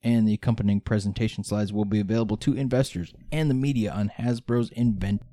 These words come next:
investor relations homepage at investor dot hasbro dot com.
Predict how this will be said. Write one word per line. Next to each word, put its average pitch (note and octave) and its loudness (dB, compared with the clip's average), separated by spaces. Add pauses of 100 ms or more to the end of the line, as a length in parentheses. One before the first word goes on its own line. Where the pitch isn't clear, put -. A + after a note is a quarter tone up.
(300)
investor G#2+ 0 (420)
relations A#2 2
homepage G#2+ 2 (360)
at C3 4
investor G#2+ 2
dot G2+ 2
hasbro F#2 -4
dot - -14
com. D#2+ -10